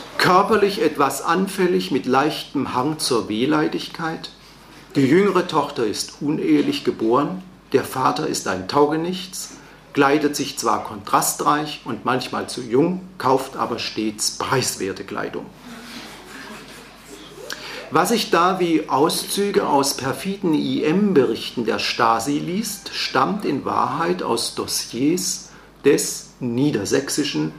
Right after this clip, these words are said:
Verfassungsschutzes. Aufgedeckt hat diesen Skandal Mitte der neunziger Jahre der damalige Datenschutzbeauftragte.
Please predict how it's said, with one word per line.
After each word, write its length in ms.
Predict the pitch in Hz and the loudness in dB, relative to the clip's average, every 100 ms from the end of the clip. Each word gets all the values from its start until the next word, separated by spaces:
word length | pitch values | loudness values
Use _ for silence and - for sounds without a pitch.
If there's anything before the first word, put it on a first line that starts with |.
| - | -6
Verfassungsschutzes. 1040 | 156 151 107 - 101 - 147 - - - - - - - - - - - | -4 -2 -4 -6 -6 -8 -8 -12 -12 -12 -12 -16 -16 -16 -14 -16 -18 4
Aufgedeckt 580 | 175 214 - 196 190 180 | 4 6 4 4 4 0
hat 180 | 180 | 0
diesen 260 | 180 170 180 | -2 0 0
Skandal 680 | - 139 120 117 127 180 202 | -2 -2 0 4 6 4 2
Mitte 240 | 165 139 | 4 4
der 480 | 123 120 113 110 104 104 | 4 2 0 -2 -6 -6
neunziger 560 | 113 127 165 208 190 | -2 0 0 0 2
Jahre 440 | 135 110 123 151 180 | 2 4 4 2 2
der 140 | 151 | 0
damalige 580 | 113 110 127 135 147 151 | 2 0 2 0 0 -2
Datenschutzbeauftragte. 1500 | 120 104 101 104 - - - - - - - - - - - | 0 0 0 -6 -6 -8 -8 -6 -8 -10 -10 -8 -8 -10 -16